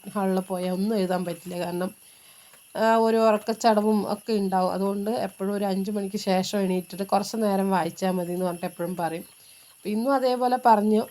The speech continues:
പക്ഷേ ഞാനത് കൂട്ടാക്കിയില്ല. കാരണം കിടന്നാലും ഉറക്കം വരുന്നില്ല. പിന്നെ ഇപ്പോൾ അവിടെ വെറുതെ കിടന്നിട്ട് എന്തിനാണ്, അപ്പോൾ ഒന്ന് ബുക്ക് നോക്കാമല്ലോ എന്നും പറഞ്ഞിട്ട് അങ്ങനെ എണീക്കുന്നതാണ് കേട്ടോ. അങ്ങനെ നമ്മൾ, ഏ, ഒരു അഞ്ച് മണിക്ക് ശേഷം വീണ്ടും കിടന്നു, അങ്ങനെ ഉറങ്ങി. അപ്പോൾ ഏട്ടൻ പിന്നെ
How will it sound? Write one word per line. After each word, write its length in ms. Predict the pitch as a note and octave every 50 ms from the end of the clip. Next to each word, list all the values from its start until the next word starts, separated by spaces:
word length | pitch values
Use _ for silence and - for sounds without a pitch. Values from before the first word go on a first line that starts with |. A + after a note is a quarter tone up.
| - G#3
പക്ഷേ 180 | G3 - A3
ഞാനത് 420 | A3 A3 G#3 G3 G3 G#3 A3 A3 A3+ A3+
കൂട്ടാക്കിയില്ല. 560 | G#3+ G#3+ G3 F#3+ G#3 G3 F#3+ - G3 F#3+ F#3+
കാരണം 280 | G3+ G3+ G3+ G#3+ A#3 A#3
കിടന്നാലും 500 | A3+ A3+ G#3+ G#3+ A3+ A#3 A#3+ C4 D4 C#4
ഉറക്കം 280 | A3+ G#3 F#3+ - G3+ G#3 G3
വരുന്നില്ല. 420 | G3 F#3 F#3+ F#3+ F#3 F3 F3 F3+ F#3+ - - - - - - - - _ _
പിന്നെ 220 | - F3+ F3 F3+ F3+
ഇപ്പോൾ 160 | F#3 G#3 A3
അവിടെ 160 | G#3+ G#3+ A3
വെറുതെ 280 | A3 A3 G#3+ G3+ G#3 A3
കിടന്നിട്ട് 400 | A3 A3+ G#3+ G#3+ G#3+ G#3 G#3 A3+
എന്തിനാണ്, 400 | G#3+ G#3 G#3 G3+ G3+ G3 G3+ G3
അപ്പോൾ 300 | G3+ F#3+ F#3+ F#3+ G3 G3 F#3+ G3
ഒന്ന് 280 | G3 G3 G3+ G#3 G3+ G3+
ബുക്ക് 280 | G3 G3 G3 - - G3+
നോക്കാമല്ലോ 380 | G3+ G3 F#3+ F#3+ F#3+ G3 G3 F#3+
എന്നും 160 | G3 G3+ G#3 G#3
പറഞ്ഞിട്ട് 220 | G3+ F#3+ F#3+ G3+
അങ്ങനെ 260 | G3 F#3 F#3+ F#3+ F#3+ G3 G3
എണീക്കുന്നതാണ് 680 | G3 F#3+ F3 F3 F3 - F#3+ F#3+ F#3 F#3 F3+ E3 D#3+
കേട്ടോ. 220 | E3 D#3+ - F3+ F3 E3+ - _ _ _ _ _ _ _ _ _ _ _ _ - _ _ _ _ - - - _ _ - - -
അങ്ങനെ 220 | A#3 A#3+ A#3 A#3
നമ്മൾ, 240 | A#3 A3+ A3 A3+ A#3 B3 - - -
ഏ, 120 | G3+ A3 G#3+ G#3 G#3+ G#3 G#3
ഒരു 140 | G#3 G#3 G#3+
അഞ്ച് 200 | G#3+ G#3 G#3 G3+
മണിക്ക് 220 | G3+ G3+ G3+ G#3+
ശേഷം 340 | G#3 A3+ G#3 F#3+ - A3 G#3 G3+
വീണ്ടും 320 | G3 G3 F#3+ G3 G3 G3 G3
കിടന്നു, 360 | G3 F#3 F3 E3+ F3+ G3 - - -
അങ്ങനെ 340 | F#3+ F#3 F#3 F#3 F#3 F#3+ G3
ഉറങ്ങി. 380 | F#3+ F#3 F3 F3 E3+ F3 F#3 - - F#3
അപ്പോൾ 220 | F#3 - F#3 F3
ഏട്ടൻ 320 | F3+ F3+ F#3 - A3 A3+ A#3+ A#3+
പിന്നെ 220 | A#3+ A#3+ A#3+